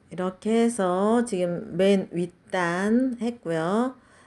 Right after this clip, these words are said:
다음 단. 아이롱은 수분이 있는 상태에서 하기 때문에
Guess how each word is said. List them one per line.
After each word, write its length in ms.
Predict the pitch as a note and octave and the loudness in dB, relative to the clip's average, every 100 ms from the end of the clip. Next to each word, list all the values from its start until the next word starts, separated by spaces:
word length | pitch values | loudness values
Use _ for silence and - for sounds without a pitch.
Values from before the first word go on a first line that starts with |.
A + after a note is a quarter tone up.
| _ | _
다음 400 | - E3 E3+ F3 - | -6 -2 0 -2 -4
단. 640 | E3+ D#3+ E3+ G3+ A#3+ C#4+ C#4+ _ _ _ _ _ _ _ _ _ _ _ _ - - - | -4 -2 0 2 2 0 -8 _ _ _ _ _ _ _ _ _ _ _ _ -20 -20 -8
아이롱은 800 | - G3 A#3+ C4 B3 B3+ C4 F3+ C#3 | 4 6 8 8 8 6 6 2 -2
수분이 760 | - D4+ D#4+ D#4+ D4+ C4 A#3 | -6 -4 -2 0 0 2 4
있는 340 | F#3+ G3 A3 G#3+ | 4 6 4 4
상태에서 640 | D4 C#4+ C#4 C#4 G#3+ G3+ | 0 -4 0 0 2 0
하기 280 | G3+ A3 A3 | 0 -2 -2
때문에 640 | F3+ E3 E3 G#3+ A3+ D#3+ | -4 -4 0 2 2 0